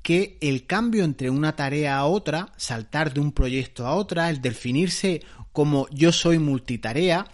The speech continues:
que no estoy muy de acuerdo con esto, multitarea es Windows de Microsoft y no nosotros, después te hablaré de, de alguna idea que tengo en contra de, de Bill Gates,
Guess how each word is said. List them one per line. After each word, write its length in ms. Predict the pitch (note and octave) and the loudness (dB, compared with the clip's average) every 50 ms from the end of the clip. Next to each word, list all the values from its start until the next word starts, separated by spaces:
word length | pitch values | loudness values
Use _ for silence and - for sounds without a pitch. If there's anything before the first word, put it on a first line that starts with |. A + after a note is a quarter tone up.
| - - - - | -20 -20 -20 -14
que 120 | - - A#2+ | -6 -4 0
no 80 | B2+ | 0
estoy 220 | C3 - - C#3 C3+ | 0 0 0 0 0
muy 180 | C#3 C#3 C3+ | 2 2 2
de 60 | B2+ A#2+ | 2 0
acuerdo 340 | A#2+ - C3 B2+ A#2+ A#2 | 0 -2 -2 -2 -2 -2
con 120 | G#2 A#2+ C3+ | -2 -2 -2
esto, 220 | F3+ E3+ - F#3 | -2 0 0 0
multitarea 600 | F3 D#3 C#3 A#2 - B2 - A#2+ B2 C#3+ D#3+ D3+ C#3+ | 2 2 0 0 -2 -4 -2 -2 0 2 2 2 2
es 40 | |
Windows 560 | C3 C3+ D#3 F3+ F#3+ F3+ D3+ C#3+ B2 A#2 - - | 2 4 6 6 6 6 6 4 4 2 2 0
de 100 | C3 B2+ | 2 2
Microsoft 500 | B2+ A#2+ - B2+ B2 - - E3 E3+ D3+ | 2 2 2 0 0 2 2 2 2 4
y 40 | |
no 140 | C3+ B2+ B2+ | 2 2 2
nosotros, 520 | B2+ B2 - - F3 F#3 - E3 F3 G#3 - - - - - - - | 0 0 0 0 0 0 2 0 -2 -2 -4 -8 -20 -20 -20 -14 -8
después 320 | - A#2 A#2 - C3+ C#3+ - | -8 -4 2 2 2 2 2
te 80 | - | -6
hablaré 400 | C3 B2 A#2+ B2 C3 C3+ C3+ A2+ - - - - - - - - - | -6 -4 -4 -4 -2 -2 -4 -6 -8 -14 -20 -20 -20 -20 -20 -18 -12
de, 320 | - A2+ A#2+ A#2 A2+ A2+ G#2+ | -8 -4 -4 -2 -2 -2 -4
de 140 | G#2 G#2 | -4 -2
alguna 300 | A2+ A#2+ B2 C#3+ D3 C#3 | -2 0 2 2 4 4
idea 280 | C3 C3 D3 D3+ C#3 B2+ | 4 4 4 4 2 2
que 120 | - A2+ | -2 -4
tengo 420 | F#2 C3+ C#3 D3 C#3+ C3 A#2+ G#2+ - - - - - - | -2 0 2 2 2 2 2 0 -2 -8 -20 -16 -6 0
en 180 | C#3 C3+ C3+ | 2 2 4
contra 400 | A#2 D#3 D#3+ D#3+ D#3 C#3 C#3 B2+ | 4 6 4 4 4 2 0 2
de, 260 | B2 A#2 A2+ A2 A2 | 2 2 2 0 -2
de 160 | A2 G#2+ A#2 A2+ | -2 -2 2 4
Bill 200 | C#3 D3+ D#3 D#3 | 4 4 4 4
Gates, 400 | E3+ E3+ E3+ F3 F#3 - - | 4 4 4 2 0 -4 -14